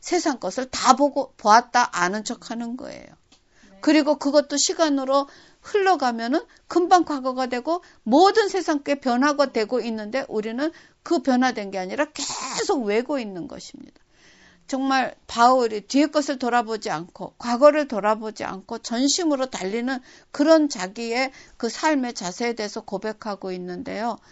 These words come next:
Speaker 1: 과거에 대-, 매여서 사는 사람은 현재를 놓쳐버려요.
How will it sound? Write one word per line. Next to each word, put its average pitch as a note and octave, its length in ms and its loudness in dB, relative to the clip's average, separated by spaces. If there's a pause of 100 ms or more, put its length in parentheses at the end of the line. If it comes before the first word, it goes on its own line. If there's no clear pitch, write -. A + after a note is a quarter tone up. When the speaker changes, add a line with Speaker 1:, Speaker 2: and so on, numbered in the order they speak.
(320)
Speaker 1:
과거에 D4+ 760 2
대-, A#3+ 260 -6
매여서 A#3+ 580 2
사는 G#3+ 380 -8
사람은 G#3 580 -6 (220)
현재를 C4+ 600 -2
놓쳐버려요. G#3 720 -4